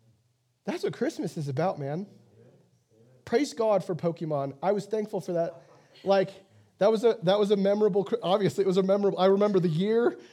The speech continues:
I remember so many details about that. But this is what Christmas is actually about.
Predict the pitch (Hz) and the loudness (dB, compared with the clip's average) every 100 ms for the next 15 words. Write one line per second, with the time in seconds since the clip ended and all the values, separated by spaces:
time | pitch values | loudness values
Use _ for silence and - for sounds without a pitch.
0 | - 180 190 214 208 190 175 - _ _ | 0 4 4 4 4 4 0 -6 _ _
1 | - - - 269 262 226 180 220 233 180 | -10 0 4 4 4 0 0 -2 2 2
2 | 165 - 196 190 170 180 156 - - _ | 2 0 2 4 4 0 -2 -4 -14 _
3 | _ _ _ _ _ _ _ _ _ _ | _ _ _ _ _ _ _ _ _ _
4 | _ _ _ _ _ _ 196 - - 214 | _ _ _ _ _ _ -20 -4 2 4
5 | 294 339 247 233 - 254 240 202 175 185 | 2 -4 -2 -2 -2 -6 -6 -8 -6 -6
6 | 190 - 160 135 190 139 | -6 -6 -6 -4 -4 -6